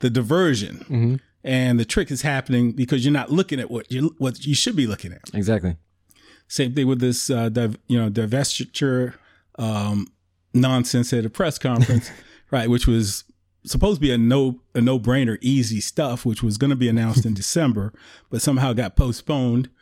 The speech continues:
Speaker 1: uh, 'cause they couldn't get their act together in time
Speaker 2: Mm.
Speaker 1: until, uh, January. And then since they really couldn't get their act together 'cause he wasn't really doing anything other than letting his sons run the business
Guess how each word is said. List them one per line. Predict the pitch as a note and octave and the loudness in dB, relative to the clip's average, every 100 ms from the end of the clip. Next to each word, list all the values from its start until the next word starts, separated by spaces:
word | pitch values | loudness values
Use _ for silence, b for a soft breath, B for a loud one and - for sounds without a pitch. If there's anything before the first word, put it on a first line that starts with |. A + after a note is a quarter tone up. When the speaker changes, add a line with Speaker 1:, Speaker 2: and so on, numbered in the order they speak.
| b b b | b b b
Speaker 1:
uh, | B2+ A2+ | -4 -2
'cause | A2+ B2+ | 0 0
they | B2 | 2
couldn't | C3+ A#2 | 0 0
get | A#2 | 0
their | A2+ | -2
act | A2+ G#2 | -2 -2
together | A2+ A2 G2+ | -2 0 0
in | G2 G2+ | -2 -2
time | A2+ G2+ G#2 - | -4 -4 -8 -4
Speaker 2:
Mm. | A2 F#2 D#2+ | 0 2 0
Speaker 1:
until, | A#2 A2+ - A#2 A2 G#2+ | 0 0 2 0 0 -2
uh, | G2+ G2 | -4 -4
January. | G#2 D3+ C3+ G#2+ G2 A2 - b b - | 0 2 2 2 0 -4 -8 b b -4
And | C3 | 0
then | C#3+ C#3 | 2 2
since | B2+ C#3+ | 2 0
they | C3+ | 2
really | A#2+ F3+ C#3 | 2 2 2
couldn't | E3 C#3 | 2 0
get | C3+ | 0
their | C3+ | 0
act | A#2+ A#2 | -2 -2
together | B2+ B2+ A#2+ | -2 0 0
'cause | B2 | 2
he | A#2+ | 2
wasn't | C3 G#2+ G#2 G#2+ | 2 2 -2 0
really | C3+ A2+ | 0 0
doing | F#2+ - D#3 E3 A2+ | -4 -2 2 2 2
anything | A2 G2+ G#2 A2+ A2+ - | 0 -2 -6 -8 -8 -6
other | C3 B2 A#2+ | -2 0 2
than | A2 A2 A2+ b b b | 0 -2 -6 b b b
letting | C#3 A#2+ A#2+ | -2 2 2
his | G#2+ | 0
sons | - C#3+ C3 | 0 2 4
run | A2+ A2+ | 2 2
the | G2+ | 2
business | B2 B2+ F#2 G#2 | 0 0 -2 -6